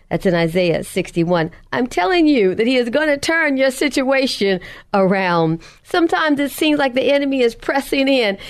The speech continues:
and he's roaring as a lion and coming at us with everything that he has. But I wanna tell you that there is a real lion that lives in the child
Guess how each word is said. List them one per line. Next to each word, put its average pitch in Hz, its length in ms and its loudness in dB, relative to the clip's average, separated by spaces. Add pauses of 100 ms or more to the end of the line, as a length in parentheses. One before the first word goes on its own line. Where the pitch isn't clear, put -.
(160)
and 254 120 -2
he's 240 160 2
roaring 339 640 2
as 320 180 0
a 294 100 2
lion 247 440 0 (160)
and 247 180 -2
coming 339 380 0
at 285 220 0
us 262 180 0
with 226 160 2
everything 311 560 0
that 254 160 0
he 247 80 2
has. 214 320 0
But 233 140 -2
I 240 100 2
wanna 269 240 2
tell 262 260 0
you 254 300 0
that 233 160 0
there 240 140 2
is 226 120 2
a 226 80 2
real 262 300 2
lion 254 440 0
that 226 160 2
lives 233 500 2
in 214 140 2
the 208 60 2
child 190 600 0